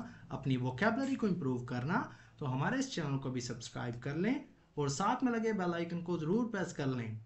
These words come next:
ताकि हमारी आने वाली इस तरह की न्यू वीडियो का नोटिफिकेशन सबसे पहले आप तक पहुंच सके। तो दोस्तों, शुरू करते हैं अपनी आज की वीडियो।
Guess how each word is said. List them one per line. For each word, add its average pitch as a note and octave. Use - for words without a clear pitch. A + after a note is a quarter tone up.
ताकि G3+
हमारी F#3+
आने C#3+
वाली B2+
इस B2
तरह B2+
की B2+
न्यू D#3
वीडियो A#3+
का A3+
नोटिफिकेशन G#3+
सबसे G#3+
पहले C3+
आप B2
तक D3+
पहुंच A3
सके। C3
तो D3
दोस्तों, C#4
शुरू B3+
करते C#3+
हैं C3
अपनी A#3
आज E3+
की C#3+
वीडियो। A#2+